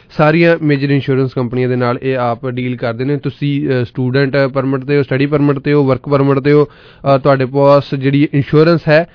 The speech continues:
ਤਾਂ ਵੀ ਤੁਸੀਂ ਇਹਨਾਂ ਨਾਲ ਸੰਪਰਕ ਕਰ ਸਕਦੇ ਹੋ। ਇੰਸ਼ੋਰੈਂਸ ਕੰਪਨੀਆਂ ਨਾਲ ਡਾਇਰੈਕਟ ਜਿਹੜੀ ਆ ਉਹ ਗੱਲਬਾਤ ਤੇ ਕਰ ਲੈਂਦੇ ਨੇ। ਕਲੇਮ ਜਿਹੜਾ ਜਿੰਨਾ ਵੀ ਬਣਦਾ ਆ ਉਹ ਡਾਇਰੈਕਟ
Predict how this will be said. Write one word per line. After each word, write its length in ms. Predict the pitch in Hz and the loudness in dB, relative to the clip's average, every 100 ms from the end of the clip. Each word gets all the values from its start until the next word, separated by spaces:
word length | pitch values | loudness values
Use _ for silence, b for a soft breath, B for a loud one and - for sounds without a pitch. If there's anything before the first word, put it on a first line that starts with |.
| b b | b b
ਤਾਂ 100 | 156 | 2
ਵੀ 100 | 175 | 4
ਤੁਸੀਂ 260 | 165 156 160 | 2 0 2
ਇਹਨਾਂ 140 | 151 | 4
ਨਾਲ 100 | 151 | 2
ਸੰਪਰਕ 340 | 135 135 135 135 | 2 0 0 2
ਕਰ 160 | 147 | 0
ਸਕਦੇ 300 | 131 151 180 | 2 -2 0
ਹੋ। 100 | 196 | 2
ਇੰਸ਼ੋਰੈਂਸ 460 | 170 143 147 147 143 | 2 2 2 0 0
ਕੰਪਨੀਆਂ 340 | 139 123 135 | -2 -2 -2
ਨਾਲ 120 | 131 | -2
ਡਾਇਰੈਕਟ 380 | 127 120 127 - | -2 0 -2 0
ਜਿਹੜੀ 340 | 135 131 127 131 | 0 0 2 2
ਆ 80 | |
ਉਹ 320 | 131 135 131 123 | 2 2 2 2
ਗੱਲਬਾਤ 340 | 127 120 127 | 0 2 0
ਤੇ 120 | 131 | 0
ਕਰ 180 | 127 123 | 0 2
ਲੈਂਦੇ 240 | 127 135 143 | 2 2 2
ਨੇ। 140 | 147 | 0
ਕਲੇਮ 320 | 139 135 135 | 0 0 2
ਜਿਹੜਾ 360 | 123 123 120 117 | 0 -2 -2 -2
ਜਿੰਨਾ 240 | 120 131 | -2 -2
ਵੀ 60 | 143 | 0
ਬਣਦਾ 380 | 139 131 135 143 | 0 0 0 0
ਆ 20 | - b b - | -6 b b 0
ਉਹ 180 | 160 151 | 4 4
ਡਾਇਰੈਕਟ 320 | 147 147 | 4 2